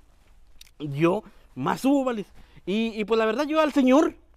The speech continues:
al señor Larry, pues yo lo respeto mucho y no le voy a echar calabaza, ¿verdad? No, a-, aunque él ande haciendo sus,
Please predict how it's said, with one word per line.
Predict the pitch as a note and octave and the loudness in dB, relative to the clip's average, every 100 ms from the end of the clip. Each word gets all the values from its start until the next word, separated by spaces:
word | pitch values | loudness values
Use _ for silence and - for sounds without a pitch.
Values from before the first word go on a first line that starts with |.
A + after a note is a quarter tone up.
| _ | _
al | F3+ F3 | -4 -2
señor | F#3+ A#3+ B3 | -2 -2 0
Larry, | A3+ B3+ C#4+ | 2 2 0
pues | A3+ | -4
yo | F3+ A3 A3 | 0 0 2
lo | G3+ | -2
respeto | E3 G3+ G3 | -6 -8 -6
mucho | A3 G#3 B3+ - - _ | -4 -4 -6 -12 -20 _
y | - E3+ | -2 2
no | |
le | G3 | 4
voy | G#3+ | 4
a | G#3+ | 2
echar | - G#3 G2 - _ - - | -2 -8 -12 -18 _ -20 -6
calabaza, | G3 F#3 - B3+ A#3+ | -2 0 2 2 2
¿verdad? | G#3+ B3+ - - - - - | 0 -2 -6 -20 -20 -18 -6
No, | F3 F#3 | -2 4
a-, | G3+ | 4
aunque | F#3+ F#3+ - F3+ A#3+ | 4 2 0 2 2
él | D4 | 2
ande | B3+ C4 C4 | 0 0 -2
haciendo | A#3+ C#4 | -2 -2
sus, | A3+ G3+ | -4 -6